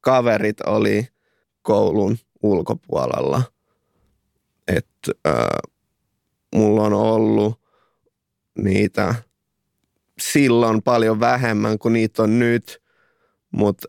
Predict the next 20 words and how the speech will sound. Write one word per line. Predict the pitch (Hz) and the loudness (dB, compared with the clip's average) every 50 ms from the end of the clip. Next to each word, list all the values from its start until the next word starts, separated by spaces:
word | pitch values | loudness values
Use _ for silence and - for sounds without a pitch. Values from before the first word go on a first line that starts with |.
| - _ - | -12 _ -4
en | - 113 | -2 0
mä, | 110 113 110 101 73 - - _ _ _ _ _ _ _ _ _ _ _ _ _ - | 0 0 0 -2 -4 -6 -10 _ _ _ _ _ _ _ _ _ _ _ _ _ -2
en | 80 104 | 0 0
mä | 113 117 | 2 2
oikein | 120 117 113 - 117 110 107 110 | 2 0 -2 0 0 -2 -2 -2
kos-, | - - 107 - - - - - | -2 -2 -4 -4 -4 -8 -8 -4
ei, | - 110 107 - - _ _ _ _ - | -2 -2 -2 -4 -8 _ _ _ _ -4
ei | 123 117 | 0 0
mulla | 120 117 110 - - - - | 0 0 0 -2 -4 -6 -4
yläasteella, | - 110 104 101 82 55 - 135 - - - - - - 104 - | -2 0 0 0 -2 -2 -2 -4 -6 -6 -6 -4 -2 -2 -2 -2
niin | 104 104 - - - _ - - _ _ _ _ - | -2 -4 -4 -4 -8 _ -14 -20 _ _ _ _ -2
ei | 117 113 | 0 2
mulla | 120 127 120 110 | 2 2 2 2
ollut | 110 107 - _ | 2 0 -2 _
koulussa | - 90 90 80 69 139 131 - - | -2 0 0 0 0 -2 -6 -6 -6
silleen | - - - 80 - - 71 123 117 - _ _ _ _ - | -6 -6 -4 -2 -2 -2 -2 -4 -6 -10 _ _ _ _ -4
kavereita. | - - - - - - - - 60 - - - - - 127 - _ _ _ _ _ _ - - | -2 -2 0 0 -2 -2 -2 -4 -4 -6 -4 -2 -2 -4 -4 -6 _ _ _ _ _ _ -8 -4
Luokkakavereit | - - 127 - - 190 185 - 139 131 120 117 110 - 110 107 101 - - | -2 -2 -2 0 -2 -2 0 0 0 0 2 0 0 0 0 0 -2 -2 -2
joo, | - 104 101 98 98 101 101 101 | 0 0 2 2 0 0 0 0
mutta | 101 101 101 104 _ - - 101 110 | 0 -2 -2 -4 _ -6 -6 -6 -6